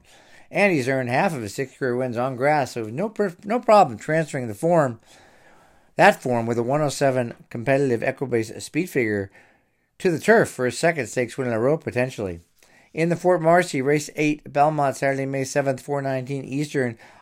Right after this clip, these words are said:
I will consider win bets on Doswell and City Man at five to two or higher. I would also consider King Cause at seven to two or higher, so we'll end up probably playing two of these three.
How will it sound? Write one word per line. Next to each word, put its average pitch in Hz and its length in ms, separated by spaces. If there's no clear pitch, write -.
I 160 180
will 175 160
consider 143 380
win 160 200
bets 143 320
on 139 260
Doswell 147 560
and 151 240
City 185 180
Man 139 260
at 120 120
five 147 200
to 143 60
two 156 200
or 139 100
higher. 139 420
I 127 60
would 120 160
also 147 260
consider 127 340
King 127 280
Cause 127 300
at 107 80
seven 131 300
to 113 40
two 156 180
or 135 60
higher, 120 240
so 151 140
we'll 190 120
end 285 120
up - 120
probably 185 280
playing 127 280
two 190 160
of 170 60
these 127 160
three. 156 380